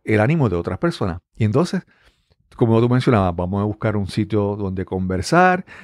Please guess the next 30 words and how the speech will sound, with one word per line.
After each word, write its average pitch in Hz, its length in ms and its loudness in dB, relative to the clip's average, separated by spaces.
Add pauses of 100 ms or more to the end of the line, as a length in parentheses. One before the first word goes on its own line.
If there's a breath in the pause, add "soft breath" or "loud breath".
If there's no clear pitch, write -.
(100)
donde 107 280 2
cambiar 101 340 0
el 101 60 0
estado 113 280 -2
de 139 60 -2
ánimo 185 220 -4
y 180 140 2
reconocer 180 540 2
que 151 140 2
yo 143 140 2
puedo, 196 420 0 (960 soft breath)
eh, 120 140 0
revertir, 127 640 0 (220)
¿verdad? 117 240 -4
Si 127 140 -4
alguien 123 200 2
está 151 220 0
enojado, 147 360 2
yo 117 140 0
puedo 139 260 0
de 127 80 0
alguna 127 200 2
manera, 135 440 0 (200 soft breath)
con 107 200 -2
cosas 131 300 0
positivas 107 680 -2 (120)
y - 80 -12
con - 200 -12 (140)
contacto, 110 600 0
obviamente, 113 520 0